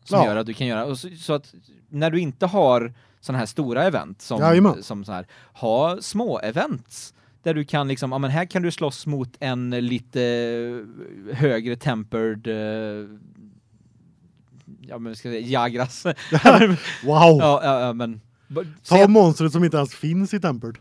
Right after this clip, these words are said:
Speaker 1: Ja, men okej. Eh,
Speaker 2: Diablos.
Speaker 1: Ja, Diablos. Ja, men säg att du vill ha hela Diablos-sättet. Du vill, du tycker att det ser jävligt coolt ut, men du vill inte använda det sättet.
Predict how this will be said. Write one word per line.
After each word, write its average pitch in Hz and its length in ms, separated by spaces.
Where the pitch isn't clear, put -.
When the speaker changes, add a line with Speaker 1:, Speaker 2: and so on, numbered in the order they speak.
Speaker 1:
Ja, 139 240
men 117 300
okej. 139 440
Eh, - 1800
Speaker 2:
Diablos. 165 460
Speaker 1:
Ja, - 80
Diablos. 123 500
Ja, 170 80
men 180 100
säg 196 120
att 170 80
du 175 60
vill 156 100
ha 143 160
hela 117 320
Diablos-sättet. 107 1040
Du 139 180
vill, 151 180
du 160 200
tycker 135 240
att 113 60
det 117 80
ser 120 120
jävligt 104 220
coolt 123 260
ut, 98 180
men 117 180
du 117 60
vill 120 100
inte 117 160
använda 107 360
det 101 80
sättet. - 440